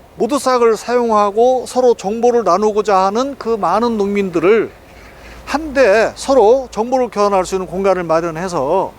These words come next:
우정도 나누고 지금과 같이 농사 정보를 나만 알려고 하지 말고 서로 정보를 나누어서 좋은 사례를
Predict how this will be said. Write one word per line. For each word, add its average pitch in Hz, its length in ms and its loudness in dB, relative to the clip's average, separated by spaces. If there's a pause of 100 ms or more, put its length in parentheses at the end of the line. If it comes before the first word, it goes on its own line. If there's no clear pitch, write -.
(500)
우정도 226 400 2
나누고 180 480 0 (560)
지금과 285 400 2
같이 254 420 -2 (380)
농사 247 320 0
정보를 214 420 2
나만 233 320 2
알려고 226 360 2
하지 196 160 -6
말고 170 540 -2 (500)
서로 320 400 2 (1200)
정보를 214 380 2
나누어서 170 800 2 (500)
좋은 233 400 2
사례를 196 460 0